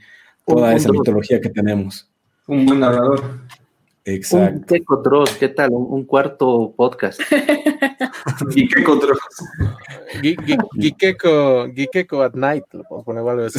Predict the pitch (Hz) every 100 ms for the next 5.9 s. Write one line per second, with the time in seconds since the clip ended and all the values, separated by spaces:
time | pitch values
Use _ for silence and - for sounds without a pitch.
0 | 131 - 156 151 - 113 135 156 156 139
1 | 147 131 131 127 120 123 120 113 113 113
2 | _ 123 - 120 117 104 - - - _
3 | _ 160 120 120 143 131 113 - - -
4 | 127 - - - - _ 135 131 120 127
5 | 123 190 277 233 175 170 170 240 220